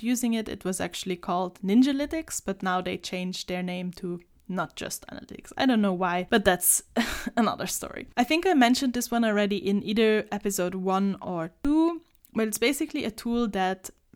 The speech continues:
helps you to analyze an Instagram account for you. So you can see the engagement rate, the followers,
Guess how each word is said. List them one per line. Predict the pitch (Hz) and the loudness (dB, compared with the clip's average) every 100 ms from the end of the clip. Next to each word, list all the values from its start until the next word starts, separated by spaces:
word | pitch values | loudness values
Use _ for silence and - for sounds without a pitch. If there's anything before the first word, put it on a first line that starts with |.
| _ | _
helps | - 220 214 - | 0 0 0 -2
you | 220 | -2
to | 214 - | -2 -4
analyze | 196 190 175 180 185 - | -4 -2 -2 -2 -2 -6
an | 170 | -6
Instagram | 175 185 - 180 175 - 180 | -4 -4 -4 -6 -8 -8 -8
account | - 190 - 175 - | -10 -12 -10 -10 -10
for | - 294 | -2 0
you. | 302 269 262 254 | 2 2 2 0
So | - 196 190 | -2 2 2
you | 185 190 | 0 -2
can | - 185 180 | -4 -6 -4
see | - 180 180 185 175 | -6 -6 -6 -4 -6
the | - | -2
engagement | 214 240 269 247 240 226 226 | 2 6 6 4 4 2 2
rate, | 214 202 202 202 | 2 2 2 0
the | 190 | -6
followers, | - 262 247 233 220 220 220 214 | -4 2 2 2 2 0 0 -4